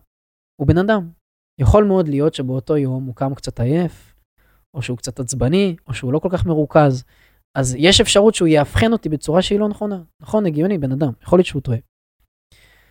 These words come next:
בעוד כמה שנים אני יכול לגשת לאותו, באותו חדר, פשוט באותו חדר לא יישב רופא, יישב מכונה, אוקיי? או זאת אומרת, סטייל רובוט. זה יכול, יכול להיות שזה יהיה דמוי רופא, יכול להיות שזה יהיה דמוי מחשב, אני לא יודע איך זה הולך לראות,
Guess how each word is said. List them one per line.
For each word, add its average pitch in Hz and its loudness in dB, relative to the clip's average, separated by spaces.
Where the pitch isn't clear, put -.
בעוד 202 6
כמה 220 4
שנים 190 4
אני 160 2
יכול 175 4
לגשת 160 2
לאותו, 143 0
באותו - 2
חדר, 135 2
פשוט 151 -6
באותו 156 -6
חדר 170 0
לא 160 0
יישב 156 -4
רופא, 127 -4
יישב 196 2
מכונה, 180 0
אוקיי? 156 -4
או 127 -4
זאת - -18
אומרת, - -8
סטייל 156 4
רובוט. 139 -2
זה 131 -6
יכול, 143 -2
יכול - 2
להיות 165 2
שזה 143 0
יהיה 143 4
דמוי 135 -4
רופא, 123 -2
יכול 202 2
להיות 131 -6
שזה 131 -8
יהיה 127 -2
דמוי 139 0
מחשב, 190 0
אני 143 -6
לא 156 4
יודע 160 4
איך 147 0
זה 135 0
הולך 131 -2
לראות, 170 -4